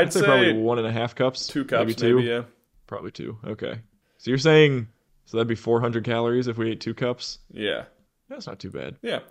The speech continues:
Speaker 2: Um,
Speaker 1: All right.
Speaker 2: what about this, Brian? S-,
Speaker 1: Number two.
Speaker 2: six cups of popcorn.
Speaker 1: Wow. Okay, that's,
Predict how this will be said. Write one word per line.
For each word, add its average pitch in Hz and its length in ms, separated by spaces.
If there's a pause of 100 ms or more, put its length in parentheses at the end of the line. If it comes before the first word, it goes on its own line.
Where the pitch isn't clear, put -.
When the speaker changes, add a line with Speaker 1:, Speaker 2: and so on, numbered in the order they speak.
(220)
Speaker 2:
Um, 143 180
Speaker 1:
All 127 40
right. - 240
Speaker 2:
what 151 60
about 160 180
this, 151 140
Brian? 110 560
S-, - 120
Speaker 1:
Number 139 160
two. - 320
Speaker 2:
six - 440
cups - 260
of 165 100
popcorn. 160 540 (440)
Speaker 1:
Wow. 127 480
Okay, 117 280
that's, 127 260